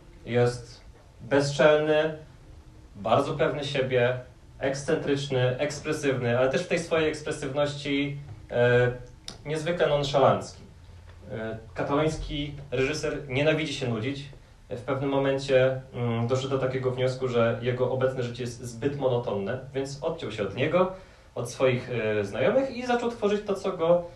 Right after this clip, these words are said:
e, najbardziej pociąga, czyli kino. Mm, jak sam przyznaje w wywiadach,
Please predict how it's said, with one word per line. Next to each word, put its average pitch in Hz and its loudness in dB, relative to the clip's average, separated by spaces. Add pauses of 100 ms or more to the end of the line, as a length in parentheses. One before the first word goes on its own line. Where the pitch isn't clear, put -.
(180)
e, 151 2
najbardziej 170 6
pociąga, 123 2
czyli 110 -4 (100)
kino. 98 -2 (720)
Mm, 113 -4
jak 131 2
sam 127 0
przyznaje 131 0
w 127 -4
wywiadach, 143 0